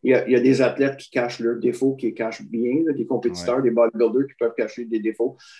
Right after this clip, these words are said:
Speaker 1: Tu sais, euh, des fois, ils essayent de jouer avec les juges, puis ils essayent de les diriger d'un autre. Tu sais, mettons qu'un gars, il a pas des bons mollets, il va essayer de diriger les yeux des juges à une autre partie de son corps pour pas qu'il le remarque, ses points faibles, mais on le remarque, on le voit.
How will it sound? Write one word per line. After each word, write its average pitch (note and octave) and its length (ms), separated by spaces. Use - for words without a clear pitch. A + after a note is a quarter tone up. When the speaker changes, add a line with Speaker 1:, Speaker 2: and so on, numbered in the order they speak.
Speaker 1:
Tu C3 120
sais, B2+ 180
euh, A2 200
des A#2 120
fois, A#2 180
ils B2+ 80
essayent B2 520
de A2+ 280
jouer A#2+ 280
avec A#2 100
les A#2 220
juges, B2+ 500
puis A2 120
ils A2 40
essayent B2 300
de A#2+ 80
les B2 100
diriger B2 680
d'un A#2 260
autre. C3+ 260
Tu C3 100
sais, - 20
mettons A#2+ 200
qu'un B2 200
gars, C3+ 100
il C3+ 80
a A#2+ 40
pas B2+ 140
des B2 140
bons B2+ 180
mollets, B2 360
il C3+ 40
va A#2+ 120
essayer C3+ 200
de B2 80
diriger B2 680
les C3 300
yeux D3 160
des C3+ 200
juges C3+ 360
à B2 160
une B2+ 160
autre C#3 140
partie - 300
de - 40
son B2+ 160
corps B2+ 300
pour - 100
pas C3 180
qu'il B2 140
le B2+ 100
remarque, A2+ 440
ses A2+ 200
points G#2+ 280
faibles, A#2+ 260
mais A#2+ 80
on A2+ 160
le A#2 80
remarque, - 500
on A#2 120
le G#2+ 80
voit. G#2 340